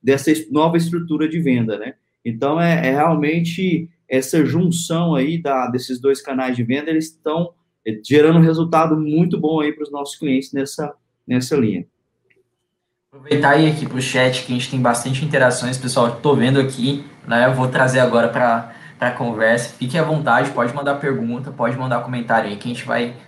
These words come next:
Speaker 2: vai lendo sim. O Matheus André comentou:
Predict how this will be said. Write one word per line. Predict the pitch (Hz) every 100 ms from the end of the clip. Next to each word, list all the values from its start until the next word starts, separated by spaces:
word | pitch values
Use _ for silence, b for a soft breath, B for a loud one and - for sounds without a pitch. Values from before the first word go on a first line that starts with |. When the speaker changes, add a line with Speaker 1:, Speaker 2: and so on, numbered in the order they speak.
| B
Speaker 2:
vai | - 117
lendo | 117 113 139
sim. | - - - b b b -
O | 139
Matheus | 156 151 170 175
André | 170 131 123 135 156
comentou: | 151 135 147 156 110 -